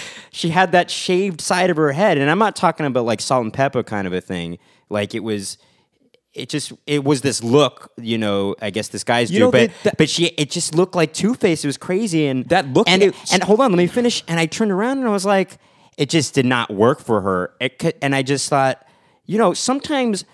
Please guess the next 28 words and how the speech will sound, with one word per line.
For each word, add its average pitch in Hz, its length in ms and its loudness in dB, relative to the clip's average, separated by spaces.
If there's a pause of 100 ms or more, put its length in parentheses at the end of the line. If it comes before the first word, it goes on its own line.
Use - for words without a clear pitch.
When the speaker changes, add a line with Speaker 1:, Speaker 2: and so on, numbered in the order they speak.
(640)
Speaker 1:
you 165 120 -2
have 190 180 -2
to 285 100 -2
style 220 380 2
your 190 120 2
hair 185 440 0
to - 220 -10
make 180 280 -2
it - 160 -8 (460)
becoming 185 640 -2
on 147 260 2
you. 143 380 2
You 156 100 -4
know, 151 140 -2
even 190 220 -6
though 196 100 2
you 156 180 -2
might 156 220 -2
like 147 240 0
that 123 240 -4
h-, - 480 -16
style, 127 880 0 (300)
it 127 140 -2
might 208 240 2
not 147 180 0
work 123 260 2
for 151 200 -2
you, 151 640 0